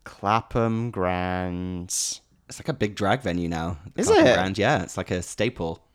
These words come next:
Speaker 1: When we were at the beach the other week. Were we at the beach? No, you weren't at the beach. I was at the beach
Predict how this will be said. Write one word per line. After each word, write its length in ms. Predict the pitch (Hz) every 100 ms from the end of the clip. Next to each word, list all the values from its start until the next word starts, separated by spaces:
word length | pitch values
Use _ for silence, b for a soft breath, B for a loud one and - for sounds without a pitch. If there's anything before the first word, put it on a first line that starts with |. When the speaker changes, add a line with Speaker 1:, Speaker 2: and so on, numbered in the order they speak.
| _ _ _ -
Speaker 1:
When 140 | 113 120
we 140 | 131
were 100 | 147
at 80 | 113
the 60 | 117
beach 320 | 123 - -
the 80 | 101
other 180 | 98
week. 500 | 92 92 92 - - _ _ -
Were 100 | 147
we 120 | 214
at 80 | 220
the 60 | 214
beach? 300 | 233 - 147
No, 80 |
you 100 | 131
weren't 120 | 120 107
at 40 |
the 60 | 107
beach. 260 | 107 - -
I 120 | 156
was 160 | 160 -
at 60 |
the 60 | 104
beach 380 | 107 101 -